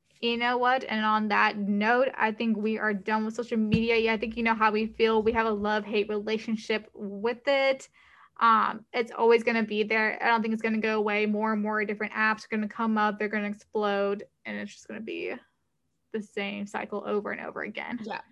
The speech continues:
Speaker 2: it's just, it's the circle of <laughs> life.
Speaker 1: Circle of,
Speaker 2: Um,
Speaker 1: yeah.
Speaker 2: but yeah, I think that's all we really have to say about that.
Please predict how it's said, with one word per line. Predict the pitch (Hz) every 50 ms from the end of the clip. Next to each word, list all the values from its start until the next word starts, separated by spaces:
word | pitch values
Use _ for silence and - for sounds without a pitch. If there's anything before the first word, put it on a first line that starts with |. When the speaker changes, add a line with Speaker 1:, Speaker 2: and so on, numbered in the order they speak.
| _ _
Speaker 2:
it's | - 240 233 233 - - -
just, | 185 196 208 - - - -
it's | 240 233 - -
the | - 233
circle | 233 - - 247 233 233 247 233 226
of | 226 226
<laughs> | 226 226 -
life. | 214 240 262 - - 285 - - - - - _ _ _ _ _ - 403 381 339 294 - 311 - -
Speaker 1:
Circle | - - 240 226 214
of, | 208 202 196 208 202 185 190 214
Speaker 2:
Um, | 233 208
Speaker 1:
yeah. | 220 - - _ _ _ _ _ _ _ - - _ _ _ - - - - - - - - - _ _ _ _ _ _ _ _ -
Speaker 2:
but | 254 214 214
yeah, | 254 311 415
I | 320 247
think | 247 254 277 302
that's | 311 302 - 285
all | 262 269 277 285
we | 294 294 285
really | 254 247 247 262 285 285
have | 269 277
to | 269
say | - - 240 240
about | 254 240 240 240 -
that. | 254 240 196 -